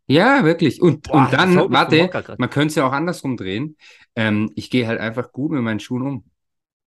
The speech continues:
Speaker 1: Ja?
Speaker 2: Ja, ja, warte mal. Also,
Speaker 1: Schuhpflege.
Speaker 2: klar. Also in deiner Hochzeit, wo du auch gut mit deinen Schuhen umgegangen bist, als du wirklich
Speaker 1: Ja.
Speaker 2: aktiv gespielt hast und, und mehrmals die Woche.
Speaker 1: Da musste ich
Speaker 2: Da
Speaker 1: sie auch
Speaker 2: hast du
Speaker 1: selber putzen.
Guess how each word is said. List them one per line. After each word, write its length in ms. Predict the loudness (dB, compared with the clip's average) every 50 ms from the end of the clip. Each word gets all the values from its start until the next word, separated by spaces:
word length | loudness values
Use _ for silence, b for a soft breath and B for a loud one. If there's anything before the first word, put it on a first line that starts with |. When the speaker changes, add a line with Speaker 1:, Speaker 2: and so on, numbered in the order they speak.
| _ _ _ _ _ _ _ _ _ _ _ _ _ _ -6
Speaker 1:
Ja? 340 | -2 0 0 0 -2 -4 _ _ _ _ _ _
Speaker 2:
Ja, 120 | -8 -4
ja, 320 | -2 0 0 0 0 -2 -6
warte 300 | -8 -6 -6 -6 -6 -6
mal. 200 | -10 -10 -10 -12 _ _ _ _ -10
Also, 240 | -8 -4 -4 -4 -4
Speaker 1:
Schuhpflege. 140 | -6 -4
Speaker 2:
klar. 720 | 0 2 2 4 2 2 2 2 2 2 2 0 -2 -4 _ _ _ _ _ _ _ _ _ _ _ _ _ _ _ _ _ _ _ _ _ _ _ _
Also 240 | -2 -2 0 2 4
in 140 | 4 4 4
deiner 320 | 4 2 2 4 2 2
Hochzeit, 640 | 4 4 2 2 0 -2 -8 -8 -4 -4 -4 -4 -4
wo 100 | -2 -2
du 120 | 0 0 2
auch 240 | 2 2 2 0
gut 160 | -2 -6 -6 -6
mit 120 | -6 -4
deinen 160 | -4 -4 -4
Schuhen 280 | -4 -4 -4 -2 -2 -2
umgegangen 440 | -2 0 0 0 0 0 -2 -4 -6
bist, 200 | -8 -10 -8 -8
als 180 | -8 -8 -8
du 120 | -8 -4 -4
wirklich 280 | -4 -2 -2 -6 -4
Speaker 1:
Ja. 80 | -2 0
Speaker 2:
aktiv 640 | 0 -2 -2 -6 -12 _ -6 -4 -2 -2 -2 -4 -6
gespielt 460 | -8 -8 -8 -6 -2 -2 -2 0 0
hast 260 | -2 -4 -4 -6 -8
und, 220 | -8 -8 -8 -8
und 240 | -8 -8 -8 -6 -4
mehrmals 460 | -4 -2 -2 -2 -2 -4 -6 -6 -8
die 120 | -12 -8 -6
Woche. 320 | -6 -6 -6 -8 -10 -10 _ _ -2
Speaker 1:
Da 80 | 2 4
musste 300 | 4 4 2 2 -2 -2
ich 60 | 0
Speaker 2:
Da 0 |
Speaker 1:
sie 100 | 2 0
auch 80 | 0
Speaker 2:
hast 100 | 2 0 2
du 0 |
Speaker 1:
selber 160 | 2 2 0
putzen. 360 | 0 -4 -6 -6 -8 -14 -14